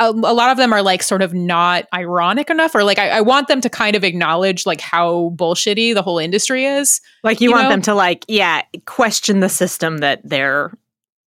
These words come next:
Speaker 2: in.
Speaker 1: Exactly. Yeah. And so I, I like Glowing Up. That one's fun.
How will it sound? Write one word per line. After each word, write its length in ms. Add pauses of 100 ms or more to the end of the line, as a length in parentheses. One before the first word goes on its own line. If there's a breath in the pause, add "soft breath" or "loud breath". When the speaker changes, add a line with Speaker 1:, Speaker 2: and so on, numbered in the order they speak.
Speaker 2:
in. 100
Speaker 1:
Exactly. 680
Yeah. 560 (140)
And 140
so 360
I, 380
I 60
like 280
Glowing 380
Up. 280
That 160
one's 220
fun. 540